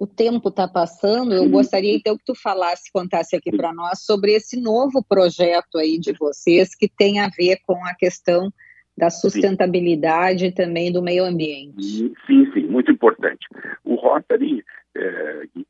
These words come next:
Speaker 2: lá em dois mil e dezoito, adotou, a furpa, desculpe, a furpa adotou a Praça Rotary. A Praça Rotary já existe há muito tempo, né, mas ela, ela, a furpa, a Fundação dos Rotarianos de Porto Alegre, adotou em dois mil e dezoito a Praça Rotary.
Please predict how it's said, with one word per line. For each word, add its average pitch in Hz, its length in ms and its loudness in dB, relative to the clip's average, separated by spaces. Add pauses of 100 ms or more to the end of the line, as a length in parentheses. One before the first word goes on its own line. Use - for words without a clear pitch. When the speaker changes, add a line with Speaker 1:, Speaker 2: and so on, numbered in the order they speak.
(120)
Speaker 2:
lá 87 200 0
em 104 100 0
dois 87 280 -8
mil 87 140 -12
e 87 120 -20
dezoito, 117 560 -2 (280)
adotou, 139 720 4 (420)
a - 220 -12
furpa, - 260 4
desculpe, - 360 -12
a - 80 -10 (100)
furpa 170 260 2
adotou 107 460 0
a - 60 0
Praça 117 360 0
Rotary. - 520 -2 (520)
A - 80 -12
Praça - 340 -4
Rotary - 440 -2
já 226 160 -4
existe - 320 -10
há - 40 -10
muito 240 360 -8
tempo, 262 260 4 (500)
né, 92 240 -12
mas 98 220 -10 (180)
ela, 95 320 -12
ela, 92 360 -12
a - 100 -14 (100)
furpa, - 240 -2
a - 40 -20
Fundação - 360 -6
dos 113 100 -8
Rotarianos 95 360 -6
de - 40 -20
Porto 98 200 -10
Alegre, 127 300 -2
adotou 131 500 2
em 123 40 2
dois 101 220 -4
mil 90 120 -8
e 87 40 -12
dezoito - 320 -14
a - 40 -10
Praça 87 360 -10
Rotary. - 440 -10